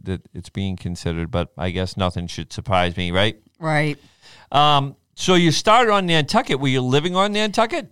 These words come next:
Speaker 2: Yes.
Speaker 1: That's a great
Speaker 2: Well, in order for me to get the job, I needed to live there.
Speaker 1: Yeah. So, I mean, but that's, like, an expensive place to live. Like, it's a, you know,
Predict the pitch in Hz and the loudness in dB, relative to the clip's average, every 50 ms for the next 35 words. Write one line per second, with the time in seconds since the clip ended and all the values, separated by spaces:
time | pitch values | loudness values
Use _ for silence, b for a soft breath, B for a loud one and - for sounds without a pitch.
0 | _ _ - 190 170 139 - - - - - 196 247 302 139 131 - 196 175 156 | _ _ -10 -8 -6 -6 -6 -8 -12 -10 -8 -6 -4 -4 2 4 6 6 6 6
1 | 147 - _ _ _ _ _ _ _ _ _ _ _ - - - - - 202 - | 2 -4 _ _ _ _ _ _ _ _ _ _ _ -16 -14 -6 -4 -4 -2 0
2 | 220 220 233 220 214 - 226 208 208 202 190 180 156 - 185 185 - 170 151 - | 2 2 2 2 -2 -4 -6 -6 -4 -4 -4 -4 -2 -4 -4 -4 -4 -6 -6 -2
3 | 180 170 160 156 143 156 151 151 151 143 143 - 156 143 135 139 139 - - - | -2 0 0 0 -2 -2 -4 -4 -6 -8 -8 -12 -12 -14 -14 -14 -16 -16 -16 -18
4 | - - - 151 202 247 214 - 113 - 170 160 139 127 156 165 165 165 139 160 | -14 -6 -2 0 2 2 2 0 0 -2 -4 -2 0 0 0 -2 -2 -6 -8 -8
5 | - - 185 202 - 220 202 180 180 143 127 - - - 170 175 - - 147 120 | -6 -4 -4 -4 -4 -6 -4 -4 -4 -4 -4 -6 -4 -4 -4 -4 -4 -8 -10 -10
6 | - - - 170 180 175 165 - - - 117 120 165 226 233 147 107 98 95 107 | -8 -8 -6 -4 -4 -4 -4 -6 -4 -4 -4 -2 0 0 2 2 0 0 0 0
7 | 110 110 - 127 117 107 - - 127 117 110 107 104 101 98 95 98 - _ _ | 0 0 0 -2 -4 -4 -4 -4 -2 0 2 2 2 0 0 -2 -4 -8 _ _
8 | - 135 139 117 98 92 110 | -8 -6 -4 -2 -4 -4 -6